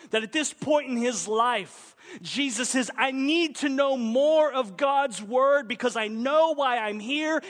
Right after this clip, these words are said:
and I need to be prepared to fulfill my Father's mission of giving my life for our elect people." It's amazing. Now, Joseph and Mary did not grasp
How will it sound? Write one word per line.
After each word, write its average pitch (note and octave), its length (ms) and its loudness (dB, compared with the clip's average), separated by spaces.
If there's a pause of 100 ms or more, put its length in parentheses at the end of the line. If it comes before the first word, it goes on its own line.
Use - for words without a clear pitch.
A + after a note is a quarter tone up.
and A#3 180 0
I A3+ 80 -4
need D4 420 -2
to C4 120 -4
be B3+ 220 -6
prepared B3+ 1040 -2 (300)
to C4+ 180 -4
fulfill D#4+ 580 -2
my C#4 220 0
Father's C#4 640 -4
mission C4 560 -2 (180)
of F#3+ 220 -6
giving D4 440 -2 (200)
my C4 320 0
life B3 720 -2 (640)
for G3+ 180 -10
our E3+ 240 -6
elect D#3+ 380 -8
people." D#3+ 320 -12
It's G#3 160 -12
amazing. A#3+ 640 -8 (440)
Now, G#3 100 -6
Joseph C#4 420 -4
and A3+ 180 -2
Mary A3+ 460 -2 (200)
did A3+ 140 -6
not A3+ 480 -6
grasp A#3+ 680 -4